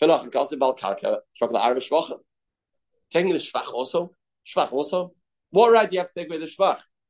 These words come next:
What right do you have the shvach? I'm an innocent guy. Elamai. Ushmavina. Ushayik Damakanis. Elamai.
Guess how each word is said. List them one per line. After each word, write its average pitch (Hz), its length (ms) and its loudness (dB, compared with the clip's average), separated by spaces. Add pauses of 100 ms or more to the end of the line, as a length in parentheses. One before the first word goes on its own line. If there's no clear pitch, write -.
(1120)
What 156 160 2
right 160 100 -2
do 147 80 -4
you 139 60 -8
have - 20 -10
the - 60 -14
shvach? 170 300 -2
I'm 156 220 -4
an - 60 -10
innocent 160 320 -6
guy. 147 220 0
Elamai. 104 440 -2 (420)
Ushmavina. 147 840 2 (220)
Ushayik 139 240 -6
Damakanis. 147 680 -8
Elamai. 131 360 0